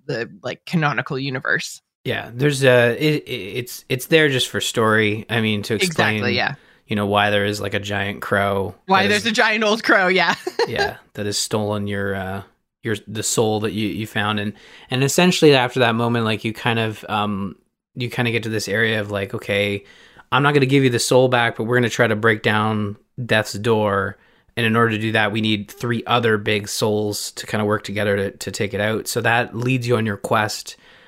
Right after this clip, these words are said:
Speaker 2: to, uh, fight three different bosses. Now, originally, I thought in, in my pla-, so I did finish it. I, I originally thought that you could do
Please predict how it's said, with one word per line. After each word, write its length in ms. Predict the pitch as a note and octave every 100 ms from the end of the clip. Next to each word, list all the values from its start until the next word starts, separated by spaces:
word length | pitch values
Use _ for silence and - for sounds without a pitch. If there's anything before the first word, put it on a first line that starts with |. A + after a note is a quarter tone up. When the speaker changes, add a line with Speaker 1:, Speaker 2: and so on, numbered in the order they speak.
| _ -
Speaker 2:
to, 420 | A#2+ A2 G#2 F#2+
uh, 300 | G#2+ G2 G2
fight 340 | - A2+ G#2+
three 180 | - B2
different 260 | A2 A2 G2+
bosses. 580 | G#2 G#2+ - G2+ G2+ - _ _ _ -
Now, 180 | B2+
originally, 520 | B2+ C#3+ E3 E3+ C#3+ C3
I 120 | C3
thought 480 | - B2 A#2+ - - _ _ _ _ _
in, 280 | C#3+ C3 A2+
in 120 | C#3 B2+
my 180 | C3
pla-, 140 | C#3 C#3+
so 220 | - C3+
I 60 | B2
did 180 | C#3 C3+
finish 300 | D3+ D3 C3+
it. 80 | A2+
I, 140 | A#2
I 80 | F2+
originally 340 | A#2+ C#3 C#3 B2
thought 320 | B2 A#2+ -
that 140 | A2
you 440 | A2+ A#2 A2+ G#2+ - -
could 260 | C3 A#2
do 600 | A#2 B2 A#2+ A#2 A2 G#2+